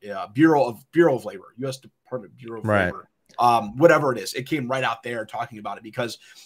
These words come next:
Speaker 1: the, the issue that we're facing right now is we're, we're with manufacturing at a decline the way it is, they view it as a point of national security.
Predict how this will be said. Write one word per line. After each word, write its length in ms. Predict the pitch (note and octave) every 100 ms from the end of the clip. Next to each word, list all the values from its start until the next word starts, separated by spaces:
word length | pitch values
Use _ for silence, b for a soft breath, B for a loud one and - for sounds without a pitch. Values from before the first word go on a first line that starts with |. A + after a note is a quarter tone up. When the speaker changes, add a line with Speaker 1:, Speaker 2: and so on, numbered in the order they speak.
| _
Speaker 1:
the, 220 | C#3 C3+
the 180 | A#2+ D3+
issue 220 | A3 G3+
that 120 | D#3+ C3
we're 120 | B2
facing 360 | D#3 F#3 A#2+
right 160 | B2 G2
now 420 | A#2 C#3 G#2+ G2+ b b -
is 540 | C3 B2 A#2 A2+ - _ _ _ _ _ _ -
we're, 460 | B2+ E3+ D#3+ C#3+
we're 560 | C3 C3 C3+ C3 A#2+ A#2
with 320 | C#3+ C#3+ C3 B2+
manufacturing 800 | D#3 G#3 F#3 D#3 D#3+ - D3+ C3+
at 80 |
a 40 | B2+
decline 380 | A2+ - C#3 C3+
the 60 |
way 200 | A2+ A2+
it 60 | A2+
is, 160 | B2 A2
they 120 | B2
view 200 | A#2+ C#3
it 60 |
as 140 | C3 B2
a 60 |
point 180 | G2+ A#2+
of 80 | G2+
national 340 | G#2 G2+ G2
security. 480 | - - - F2+ _